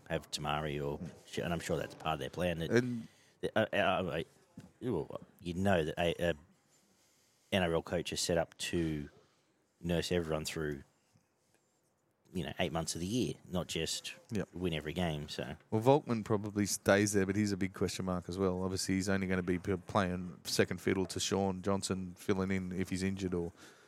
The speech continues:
Speaker 2: away for rep duty or something that might happen during the year. But, um, I don't know how long they can keep him,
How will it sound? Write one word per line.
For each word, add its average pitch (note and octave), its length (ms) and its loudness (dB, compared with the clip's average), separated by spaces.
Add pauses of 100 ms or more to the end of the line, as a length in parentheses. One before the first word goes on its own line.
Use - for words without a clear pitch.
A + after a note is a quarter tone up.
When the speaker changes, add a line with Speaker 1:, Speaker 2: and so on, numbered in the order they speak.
(1200)
Speaker 2:
away A2 280 6
for G2+ 160 -4
rep G#2 240 4
duty G#2+ 240 2
or G2 80 2
something G#2 300 0
that G2 140 -2
might G#2 160 4
happen G#2 240 -2
during G2 200 -2
the G2 80 -2
year. C3+ 160 0
But, F#2+ 200 -2 (1120)
um, F#2 460 0 (240)
I G#2 40 6
don't G2 240 2
know F#2 280 0 (720)
how G2+ 100 10
long G#2+ 220 2
they F#2 120 2
can G2 120 -12
keep A2 240 0
him, D3+ 100 -4